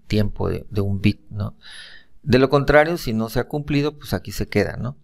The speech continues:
Obviamente hasta que se cumpla esta condición, o sea, mientras sigue contando, luego ya pasa al siguiente estado que sería ese data. Y aquí, eh, lo único que tiene como condición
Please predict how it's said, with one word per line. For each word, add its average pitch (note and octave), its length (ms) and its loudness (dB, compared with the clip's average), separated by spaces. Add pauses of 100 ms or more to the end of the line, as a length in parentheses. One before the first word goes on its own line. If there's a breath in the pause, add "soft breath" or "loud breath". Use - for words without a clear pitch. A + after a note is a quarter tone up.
(320 soft breath)
Obviamente A2+ 460 4
hasta A2 240 2
que G2+ 100 -8
se A2 120 -6
cumpla C3+ 560 2 (720)
esta G#2 420 2
condición, C3 640 2
o - 80 -10
sea, G2 180 0 (120)
mientras G2 320 -6
sigue G#2+ 200 -2
contando, C3 680 2
luego G2+ 220 0
ya G2 220 -6
pasa A#2+ 500 2 (480 soft breath)
al G2+ 140 -2
siguiente G2+ 460 -2
estado A#2 480 4
que G#2+ 100 -14
sería G#2+ 560 -6 (400 soft breath)
ese G#2+ 240 2
data. A#2+ 420 4 (440 soft breath)
Y A#2+ 100 4
aquí, D3 640 2
eh, A2+ 220 4
lo B2 160 6
único D3+ 320 2
que A#2 140 2
tiene C3 340 0
como C3 240 -2
condición C3 640 0